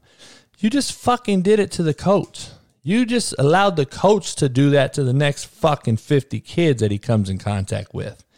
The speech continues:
Every fucking day is an interview. Remember that. So come prepared like you're fucking getting the job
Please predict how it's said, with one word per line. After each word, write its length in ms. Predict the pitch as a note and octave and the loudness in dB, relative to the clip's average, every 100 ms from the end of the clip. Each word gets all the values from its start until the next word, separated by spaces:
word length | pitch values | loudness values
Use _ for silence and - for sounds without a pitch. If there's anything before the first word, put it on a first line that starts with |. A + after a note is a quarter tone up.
| - - - _ _ | -20 -20 -20 _ _
Every 380 | G#3 B3+ B3+ D4 | 2 2 4 2
fucking 640 | - - A#3 G3+ - F#3+ | 0 0 0 0 0 0
day 280 | E3+ E3+ E3 | 4 6 6
is 120 | D3+ | 6
an 80 | A#2+ | 4
interview. 540 | A#2+ B2+ A2+ F#2+ D3+ - _ _ _ _ _ _ _ _ | 4 4 4 2 -8 -12 _ _ _ _ _ _ _ _
Remember 500 | B2+ C3 D3+ F3+ D3 | 2 4 4 4 4
that. 300 | A#2 G#2 - _ - _ _ _ _ _ _ _ _ _ _ | 4 2 -4 _ -20 _ _ _ _ _ _ _ _ _ _
So 180 | - E3 | 0 0
come 300 | - C4 C#4 | 2 2 4
prepared 640 | G3 D3 F3+ F#3 C3 A#2 - | 2 4 4 4 4 0 0
like 240 | B2 B2 | 0 2
you're 80 | B2 | -2
fucking 560 | - - E3 D#3 C#3+ B2 | -2 0 0 0 -4 -2
getting 280 | C3+ G2+ | -2 0
the 80 | A2+ | -4
job 420 | G2+ A2+ G#2 G2+ | 0 0 0 -6